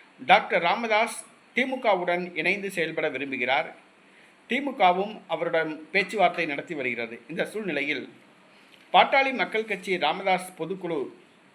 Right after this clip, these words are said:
கூட்டம் நடைபெற்றது. அந்த கூட்டத்தில் கலந்து கொண்ட தொண்டர்கள் அதிமுகவுடன் தான் கூட்டணி வைக்க வேண்டும் என்று அவர்கள் கோஷமிட்டனர்.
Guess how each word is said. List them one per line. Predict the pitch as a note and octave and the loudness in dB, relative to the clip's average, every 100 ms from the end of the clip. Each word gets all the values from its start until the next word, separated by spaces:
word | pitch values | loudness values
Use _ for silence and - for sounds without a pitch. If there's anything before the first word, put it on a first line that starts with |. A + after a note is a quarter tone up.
| _ - _ - _ - | _ -20 _ -20 _ -8
கூட்டம் | A3 A3 F#3+ E3+ | -6 0 0 2
நடைபெற்றது. | D3 E3 D#3 - C3 D#3 F#3 F3+ - - _ _ - - _ _ E3 | 0 2 0 -4 -4 -4 -4 -10 -20 -20 _ _ -20 -20 _ _ 0
அந்த | F3+ F3 | 2 0
கூட்டத்தில் | C4 A#3+ A3+ A#3+ A#3 A3+ | 0 -4 -4 -6 -6 -2
கலந்து | F3+ G#3 F#3+ | -2 0 -4
கொண்ட | F3+ D#3 D3+ | -2 -2 -4
தொண்டர்கள் | E3 F3 E3+ B2+ B2 - - _ _ _ - _ _ - - E3 | -2 0 0 -2 -8 -16 -20 _ _ _ -20 _ _ -20 0 4
அதிமுகவுடன் | B3 D4 C4+ B3+ G#3 G3+ G3 F#3+ | 4 2 -4 2 2 2 0 2
தான் | G3+ A3+ | 2 0
கூட்டணி | A3 A3 A3 F#3+ | -8 -4 -2 0
வைக்க | E3+ E3+ D3+ | 0 -2 0
வேண்டும் | E3+ F3+ F3 E3 D3+ | -2 -2 -6 -6 -6
என்று | D3 D#3 B2 B2 - _ _ D3 | -4 -4 -4 -8 -20 _ _ -2
அவர்கள் | D3+ C#3+ C3+ C3+ | 0 0 -2 -4
கோஷமிட்டனர். | E3 - D#3 C3 A#2+ A#2 | -6 -4 -6 -6 -6 -8